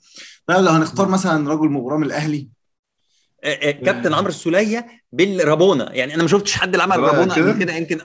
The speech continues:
Speaker 2: أشرف. يعني أنا، معلش، يعني
Speaker 1: أنا حاسس
Speaker 2: مبدئيًا
Speaker 1: إن أليو ديانج وأكرم، مش عارف ليه، يعني <laughs> الناحية دي.
Speaker 2: كنا ممكن نختار أكرم، كنا مخت-، نختار أليو ديانج، أليو ديانج خد بالك الكرة الأولانية
Speaker 1: ممكن علي
Speaker 2: ما كانتش
Speaker 1: معلول
Speaker 2: أصلًا.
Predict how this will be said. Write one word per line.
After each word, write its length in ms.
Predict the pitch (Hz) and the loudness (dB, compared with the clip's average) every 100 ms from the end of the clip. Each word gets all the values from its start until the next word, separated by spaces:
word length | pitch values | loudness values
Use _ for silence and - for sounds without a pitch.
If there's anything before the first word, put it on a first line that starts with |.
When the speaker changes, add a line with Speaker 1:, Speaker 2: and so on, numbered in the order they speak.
| 139 | -8
Speaker 2:
أشرف. 240 | 170 - - | -6 -6 -6
يعني 360 | 139 127 147 156 | -2 0 0 -2
أنا، 180 | 196 - 160 | -2 -4 -6
معلش، 600 | 143 233 - - _ _ | -4 -4 -6 -18 _ _
يعني 180 | 135 143 | -2 0
Speaker 1:
أنا 60 | 170 | 2
حاسس 60 | - | 2
Speaker 2:
مبدئيًا 260 | - 208 190 | 2 2 2
Speaker 1:
إن 100 | 180 180 220 | 4 4 4
أليو 120 | 196 | 4
ديانج 320 | 160 214 196 | 4 2 2
وأكرم، 380 | 170 160 156 110 107 | 2 0 0 -8 -8
مش 120 | 107 | -4
عارف 240 | 127 156 | -4 -4
ليه، 240 | 135 127 101 | -8 -8 -6
يعني 260 | 101 117 131 143 | -6 -8 -10 -10
<laughs> 120 | 123 | -8
الناحية 320 | 110 113 117 | -8 -8 -10
دي. 120 | 104 | -2
Speaker 2:
كنا 180 | 160 170 | 0 4
ممكن 280 | 196 220 185 | 2 4 2
نختار 320 | 151 180 165 | 2 0 0
أكرم، 320 | 175 196 208 - _ | 0 0 0 -8 _
كنا 180 | - 151 | -6 -2
مخت-، 300 | 147 147 - | -2 -2 -6
نختار 480 | 147 160 151 180 160 | -4 -4 0 0 2
أليو 160 | 180 165 | 2 2
ديانج، 360 | 147 190 190 - | 2 0 -2 -2
أليو 140 | 185 | 0
ديانج 220 | 185 202 196 | 2 0 -2
خد 140 | 180 | -2
بالك 180 | 196 190 | 0 0
الكرة 160 | - | 0
الأولانية 380 | 180 127 135 139 | 0 2 2 4
Speaker 1:
ممكن 140 | - - | 4 4
علي 180 | - | 4
Speaker 2:
ما 60 | 190 | 4
كانتش 120 | 170 | 4
Speaker 1:
معلول 140 | 202 - | 4 2
Speaker 2:
أصلًا. 80 | 151 | 2